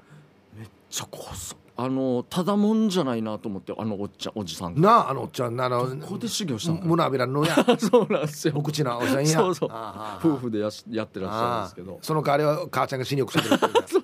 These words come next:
Speaker 1: そうそう。最近どんなねっつって。
Speaker 2: ねえ。
Speaker 1: <laughs> で、
Speaker 2: うわー。
Speaker 1: まあ、なんて、お茶とかも出してくれるんですけど、
Speaker 2: 懐かしい。
Speaker 1: 大体びちょびちょなんですよね、お茶も。
Speaker 2: <laughs>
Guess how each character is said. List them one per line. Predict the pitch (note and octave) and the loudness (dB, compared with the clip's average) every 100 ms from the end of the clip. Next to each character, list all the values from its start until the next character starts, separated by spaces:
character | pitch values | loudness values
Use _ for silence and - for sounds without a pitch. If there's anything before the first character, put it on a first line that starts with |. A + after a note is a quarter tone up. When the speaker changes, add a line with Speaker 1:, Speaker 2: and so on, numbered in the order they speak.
| G4 | 0
Speaker 1:
そ | - | 0
う | F4 | 0
そ | - | -2
う。 | - _ - - - - | -20 _ -20 -20 -12 -6
最 | - A3 - | -2 -2 -2
近 | C3+ | -2
ど | B2+ D3+ | 2 2
ん | |
な | D#3 | 2
ね | A#2+ G2 | 0 0
っ | A2+ | -2
つ | - | -6
っ | |
て。 | - | -6
Speaker 2:
ね | - C#3+ | -2 0
え。 | |
Speaker 1:
<laughs> | G3+ A3 G3+ B2+ - - - | 2 4 2 0 -4 -6 -4
で、 | G3 | 0
Speaker 2:
う | |
わ | C#3 | 4
ー。 | D#3+ C#3+ B2+ | 4 2 0
Speaker 1:
ま | B2 A#2 A2+ | 0 0 -2
あ、 | A#2 | -2
な | A2+ A2+ | 0 0
ん | A2 | 0
て、 | G#2 | -2
お | F#2 A#2+ | 0 -2
茶 | - | -2
と | - | -6
か | - | -6
も | E2+ | -4
出 | E2+ | -4
し | G#2 | -6
て | - | -6
く | F#2+ | -6
れ | |
る | D#2+ | -6
ん | |
で | |
す | D#2 | -8
け | E2 | -10
ど、 | G2+ | -8
Speaker 2:
懐 | A#2+ - D3+ | -6 -4 -2
か | D#3 E3+ | 2 2
し | E3 | 2
い。 | D3+ D3+ | 2 0
Speaker 1:
大 | A#2+ | -2
体 | |
び | A#2+ | -4
ち | B2 | -6
ょ | |
び | G2+ | -6
ち | A2+ | -6
ょ | |
な | F2 | -6
ん | |
で | F2 | -8
す | |
よ | G#2 | -6
ね、 | |
お | D#3 G#2+ | -6 -4
茶 | F#2 | -4
も。 | |
Speaker 2:
<laughs> | D#2+ | -4